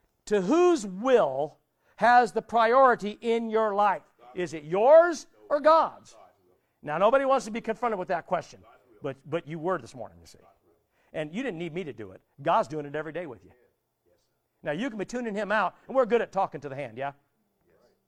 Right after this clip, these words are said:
Anybody? And, or then ju-, justify, "Well, I'm not sure it was really God speaking, you know. It could have been,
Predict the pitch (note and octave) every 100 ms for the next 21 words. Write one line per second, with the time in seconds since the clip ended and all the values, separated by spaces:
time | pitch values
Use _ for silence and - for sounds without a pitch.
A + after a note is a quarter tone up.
0 | _ _ _ _ _ - F3+ F3+ F#3 F3
1 | _ _ _ _ _ _ _ _ _ _
2 | _ - G#3+ A#3+ B3 A3+ A3 F#3 G#3+ -
3 | F3+ G3+ C4 C4+ A#3 F#3+ G3 F#3+ - -
4 | D#3+ F3+ D3 D3+ C3+ - C3+ A2+ A2 _
5 | A#2 A#2 D3+ - -